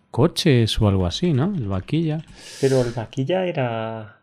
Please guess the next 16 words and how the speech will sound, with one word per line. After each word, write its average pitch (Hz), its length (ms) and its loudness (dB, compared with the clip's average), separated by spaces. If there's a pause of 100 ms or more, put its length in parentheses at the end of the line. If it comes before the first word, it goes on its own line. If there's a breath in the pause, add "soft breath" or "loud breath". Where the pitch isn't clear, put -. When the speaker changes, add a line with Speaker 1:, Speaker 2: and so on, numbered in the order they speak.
Speaker 2:
el 127 160 -8
protagonista 120 640 -6
de 127 80 0
una 117 160 -4
película 135 640 -2
de 127 180 -2
adolescentes, 123 800 -4
si - 140 -10
no 127 120 -2
recuerdo 120 360 -10
mal. 156 180 6
Speaker 1:
Mm, 196 80 -4 (140)
pues 127 180 6
sí, 160 140 6
mira, 117 320 6
el, 120 520 8